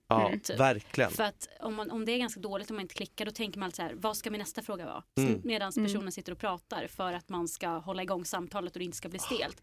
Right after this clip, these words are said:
Speaker 2: Och om det blir tyst så tycker man att det är skitjobbigt.
Speaker 1: Klassiker.
Speaker 2: Men en bra dejt, det är så, då har man inte ens tänkt på vad man säger, utan man bara går och snackar, som ni gjorde.
Speaker 1: Ja, verkligen, verkligen.
Speaker 3: Mm,
Speaker 2: Så det är
Speaker 3: det är
Speaker 2: ett bra
Speaker 3: väldigt sant.
Speaker 2: tecken.
Speaker 3: Faktiskt.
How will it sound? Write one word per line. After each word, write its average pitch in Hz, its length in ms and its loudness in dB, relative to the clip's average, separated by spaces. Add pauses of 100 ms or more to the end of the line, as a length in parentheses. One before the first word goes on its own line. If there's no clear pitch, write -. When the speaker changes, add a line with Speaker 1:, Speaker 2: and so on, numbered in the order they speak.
Speaker 2:
Och - 340 -2
om 214 140 -2
det 185 60 -8
blir 185 100 -4
tyst 226 300 0
så 185 80 -10
tycker 185 220 -8
man 180 100 -2
att 180 100 -6
det 185 60 -8
är - 40 -10
skitjobbigt. - 680 -2 (260)
Speaker 1:
Klassiker. 202 500 2
Speaker 2:
Men 202 120 -2
en - 60 -2
bra 233 300 4
dejt, 175 340 -4 (300)
det 220 140 2
är 208 40 2
så, 196 120 -8
då 180 100 -6
har 202 100 -4
man 214 60 -2
inte 190 140 -6
ens 180 120 -6
tänkt 208 260 -2
på 180 60 -14
vad 175 120 -4
man 175 100 -4
säger, 233 380 2
utan 180 180 -8
man 180 160 -2
bara 165 140 -4
går 175 100 -4
och 170 80 -6
snackar, - 360 -6
som 190 140 -6
ni 208 140 -6
gjorde. - 220 -8 (460)
Speaker 1:
Ja, 123 160 6
verkligen, 127 640 2
verkligen. 117 520 0 (140)
Speaker 3:
Mm, 220 240 0
Speaker 2:
Så 208 100 -8
det 220 80 -6
är - 20 -6
Speaker 3:
det 226 40 -6
är - 20 -4
Speaker 2:
ett - 0 -
bra 233 80 -2
Speaker 3:
väldigt 190 160 -4
sant. 240 240 -2
Speaker 2:
tecken. 160 300 -8 (440)
Speaker 3:
Faktiskt. - 520 -8